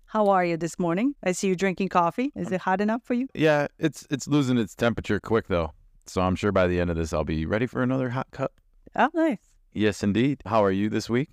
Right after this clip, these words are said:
Speaker 1: Fine. We had some rain today. I mean, yesterday.
Speaker 2: We, we did. We had some, uh, Southern California rain. It comes around every once in a while.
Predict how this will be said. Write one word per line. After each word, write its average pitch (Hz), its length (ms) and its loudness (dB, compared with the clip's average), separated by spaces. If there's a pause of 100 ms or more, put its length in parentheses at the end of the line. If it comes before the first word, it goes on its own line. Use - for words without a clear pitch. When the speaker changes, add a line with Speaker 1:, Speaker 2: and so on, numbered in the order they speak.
(100)
Speaker 1:
Fine. 165 400 -2 (100)
We 185 140 0
had 202 160 0
some 180 160 -4
rain 262 180 0
today. 175 300 -4 (100)
I 196 80 -2
mean, 196 140 0
yesterday. 185 440 -2 (140)
Speaker 2:
We, 110 280 -2
we 110 120 -2
did. 98 240 2
We 92 100 0
had 98 140 2
some, 95 260 2
uh, 87 200 0
Southern 107 340 2
California 95 560 0
rain. 87 560 -2
It - 160 -6
comes 98 300 0
around 90 600 0
every 85 460 -2
once 85 380 -4
in 82 80 -2
a 80 40 -2
while. 78 380 -4